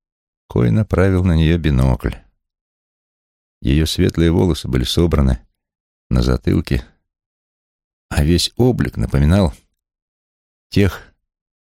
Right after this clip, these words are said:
одетых в белые женщин начала века, которых так легко воображаешь себе в этих местах или на Ривьере.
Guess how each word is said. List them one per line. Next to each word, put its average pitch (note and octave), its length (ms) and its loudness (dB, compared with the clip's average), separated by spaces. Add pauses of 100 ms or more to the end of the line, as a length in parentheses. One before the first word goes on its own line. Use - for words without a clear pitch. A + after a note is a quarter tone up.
(160)
одетых E2+ 420 0
в D#2 140 0
белые D2+ 380 2
женщин D2+ 480 0
начала C#2 400 2
века, - 480 -2 (1120)
которых - 340 -2
так - 200 -2
легко G#2+ 300 -2
воображаешь D#2+ 640 0
себе C2+ 240 0
в - 20 2
этих - 220 -6
местах - 440 -2
или C#2 100 0
на C#2 120 2
Ривьере. A#1+ 640 -2